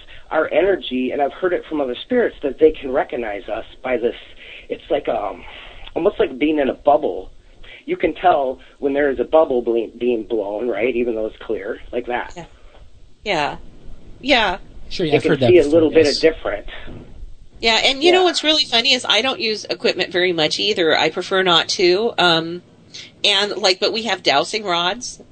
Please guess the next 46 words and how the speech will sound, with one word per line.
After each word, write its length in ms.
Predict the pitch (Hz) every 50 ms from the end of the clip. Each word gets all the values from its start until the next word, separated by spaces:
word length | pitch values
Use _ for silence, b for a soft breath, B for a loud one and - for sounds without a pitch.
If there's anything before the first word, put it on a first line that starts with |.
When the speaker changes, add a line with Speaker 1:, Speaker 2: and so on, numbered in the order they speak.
| - - - - -
Speaker 2:
I 100 | 170 202
can't 300 | 247 - 339 311 277 -
hold 160 | 214 214 240
those 180 | 240 269 247 -
things. 300 | - 160 135 - - - -
They 200 | 175 190 175 208
will 180 | 226 233 214
not 320 | 214 196 180 175 175 175 - - - - - - _ _ _ _ - -
be 160 | 175 190 185
still 260 | 180 - - 185 185
for 140 | 185 - 190 160
me. 140 | 156 147
They 160 | 147 147 147 151
just 380 | 160 170 156 - - - - - - -
f-, 120 | - - _ _ _ _
fly 300 | - - - 180 175 170
in 160 | 170 170 165
circles. 560 | 165 - 180 170 160 - 127 120 127 - - - B B B B B B B B B B B
They 120 | - -
just 220 | 170 160 156 - _ _ -
go 220 | 113 104 - 151
Speaker 1:
Wow. 40 | -
Speaker 2:
constantly 480 | - - 156 147 - - - - 151 165
in 80 | 165
circles. 480 | 165 - 175 165 165 - 147 131 135 -
I 80 | 143
can't, 260 | 143 - 156 160 147 - -
I 60 | 160
can't, 300 | 156 - 196 180 160 - - - - _ _ _ _ _ _ _ _ _ _ _ _ _ _ _ _ _ _ _ _ _ -
can't 220 | - 202 190 -
make 120 | 170 175 -
'em 100 | 170 143
stop. 360 | - - 139 117 - - - - _ _ _ _ _ _ _ B B B B B B B B B
I 40 | 214
mean, 140 | 233 233 220
I 40 |
Speaker 3:
Angela? 120 | 208 170 190
Speaker 2:
could 60 | - -
say 80 | 220 202
Speaker 1:
You 40 | 185
know, 120 | 220 220
I 40 | 196
Speaker 2:
stop. 160 | - 190 180 214
Speaker 1:
think 100 | 226 - -
it 20 |
Speaker 2:
It'll, 180 | 196 170 160 143